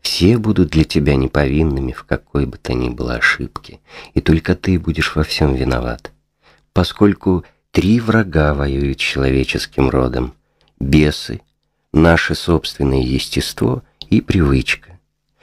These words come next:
Вне этого другой войны не существует. Так вот, если удалишь беса, который мучает всё человечество, тогда мы все будем хорошими. Вот кому ты должен приписать несправедливость,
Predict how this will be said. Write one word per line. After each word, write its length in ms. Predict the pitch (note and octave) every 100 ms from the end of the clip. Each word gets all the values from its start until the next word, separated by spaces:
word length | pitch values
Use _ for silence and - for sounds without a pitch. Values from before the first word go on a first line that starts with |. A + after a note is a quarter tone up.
| - -
Вне 500 | D#2+ F#2 G#2+ A#2 A2
этого 300 | - D#2 C2+
другой 400 | D2 C#2 D2 C2+
войны 340 | C2 B1+ B1+
не 320 | B1+ C2+ E2
существует. 960 | F#2 - - F#2 - - F2+ D2 - - _ - -
Так 180 | D#2 D2+
вот, 200 | D#2 D2+
если 440 | D2+ - D2+ D2+ - -
удалишь 580 | E2 D#2 F2 A2 C3 E2+
беса, 520 | C#2 D#2+ C2 - -
который 460 | - - - A#1 B1
мучает 460 | B1 - - -
всё 200 | - A#1+
человечество, 880 | - - A#1+ A#1+ A#1+ - - - - - - _ _ _ _ _
тогда 380 | - B1+ B1 B1+
мы 140 | A#1+ A#1
все 320 | - - F#2+
будем 320 | B1+ B1+ C#2+
хорошими. 760 | - F2 D2+ D#2 - - D#2+ - _ _ _ _
Вот 320 | D#2+ G2+ A#2+
кому 260 | - A#2+ A#2+
ты 140 | A2+
должен 400 | G2 F#2 D#2+ D#2+
приписать 600 | - E2 E2+ - D2+ C#2
несправедливость, 1040 | D2 - - E2 D#2+ E2+ C#2+ C2 - -